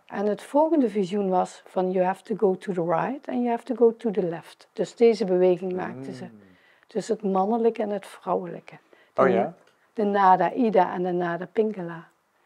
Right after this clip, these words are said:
Speaker 2: Ja.
Speaker 1: Dat is de Sushumna. Ja.
Speaker 2: Dus dat lijkt als-, alsof je dus eigenlijk, eh, hè, dus, eh,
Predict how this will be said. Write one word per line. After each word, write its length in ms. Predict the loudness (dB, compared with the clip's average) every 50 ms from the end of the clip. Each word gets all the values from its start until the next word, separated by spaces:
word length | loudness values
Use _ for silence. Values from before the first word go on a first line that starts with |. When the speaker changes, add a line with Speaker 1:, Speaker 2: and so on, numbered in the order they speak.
| _ _ _ _ _ _ _ _ _ _ _ _ -4
Speaker 2:
Ja. 360 | 2 6 6 6 6 6 0 _ _ _ _ _ _ _ _ _ _ _ _ _ _
Speaker 1:
Dat 160 | -8 -8 -8 -6
is 100 | -4 -4
de 100 | -4 -4
Sushumna. 800 | -2 -2 -4 -4 -4 -4 -2 -2 0 0 0 -2 -4 -6 -10 _ _ _ _ _ _ _ _ _ _ _ _ _ _ _ _ _ _ _ _
Ja. 320 | -4 -2 -2 -2 -2 -6 _ _ -12
Speaker 2:
Dus 180 | -12 -4 4
dat 160 | 6 6 6
lijkt 340 | 8 10 10 10 10 8 4
als-, 180 | 0 0 0 -4
alsof 480 | -4 -4 -4 -4 0 2 0 2 2
je 100 | -2 -4
dus 200 | -2 -2 -4 0
eigenlijk, 420 | 0 0 0 0 -2 -4 -4 -4 -8
eh, 100 | -6 -4
hè, 360 | -2 -2 -2 -4 -4 -6 -6
dus, 240 | -6 -8 -10 -10 -12
eh, 100 | -14